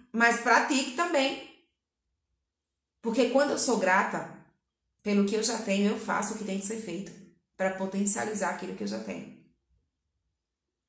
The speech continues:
Eu quero que vocês, no final desse, desse, dessa nossa série de gratidão,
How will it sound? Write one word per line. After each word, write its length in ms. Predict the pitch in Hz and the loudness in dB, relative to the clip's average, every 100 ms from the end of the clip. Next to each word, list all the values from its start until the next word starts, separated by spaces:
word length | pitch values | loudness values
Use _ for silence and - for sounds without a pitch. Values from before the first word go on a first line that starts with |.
| _ _ _ _ - | _ _ _ _ -4
Eu 140 | 196 | -2
quero 240 | 202 202 214 | 4 2 2
que 80 | 226 | -2
vocês, 560 | 214 - 180 165 170 | -2 -2 -2 -2 -2
no 120 | 175 | -6
final 260 | - 180 175 | -8 -4 -4
desse, 380 | 190 - 190 175 | 2 2 2 -4
desse, 540 | 156 160 180 170 170 | -4 -2 -2 -4 -6
dessa 200 | 160 - | 0 0
nossa 400 | 170 165 175 170 - - _ - | 0 -2 -4 -6 -16 -20 _ -8
série 400 | - - 170 160 | 0 2 2 -2
de 80 | 160 | -6
gratidão, 580 | 160 160 - 160 143 | -8 -8 -10 -12 -14